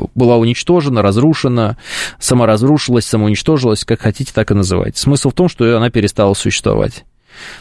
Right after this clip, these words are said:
Ну вот, с Советским Союзом это произошло вообще молниеносно, сами представьте себе. То есть это очень короткий промежуток времени, да? Ста лет не продержался Советский Союз. Очень быстрое развитие, крайне быстрый выход на пик. Вот, вышли на пик,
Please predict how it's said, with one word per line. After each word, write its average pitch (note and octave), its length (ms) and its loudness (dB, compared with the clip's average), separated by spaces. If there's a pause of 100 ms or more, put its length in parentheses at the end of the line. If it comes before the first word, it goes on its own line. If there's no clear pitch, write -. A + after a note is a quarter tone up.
(220)
Ну A#2 240 0
вот, G2+ 180 0
с - 40 -8
Советским D3 360 0
Союзом D3 400 2
это C3 140 -4
произошло A#2+ 460 0
вообще C3 220 0
молниеносно, G#2+ 720 0
сами G2 240 0
представьте - 440 -2
себе. - 300 -2 (160)
То - 80 -2
есть - 120 -2
это - 120 -2
очень - 160 -2
короткий G2 340 -2
промежуток F2+ 500 -2
времени, G2 440 0 (100)
да? B2 240 -2 (120)
Ста - 220 -2
лет G#2 220 0
не F#2+ 80 -2
продержался F#2+ 540 0
Советский F#2 400 -2
Союз. - 360 -4 (120)
Очень B2+ 340 2
быстрое G2 460 2
развитие, D#3+ 640 0 (600)
крайне C#3+ 420 0
быстрый G#2+ 380 0
выход B2+ 340 0
на A2+ 100 0
пик. - 400 -2 (680)
Вот, A#2+ 500 0
вышли B2+ 380 2
на A#2 240 2
пик, - 380 -2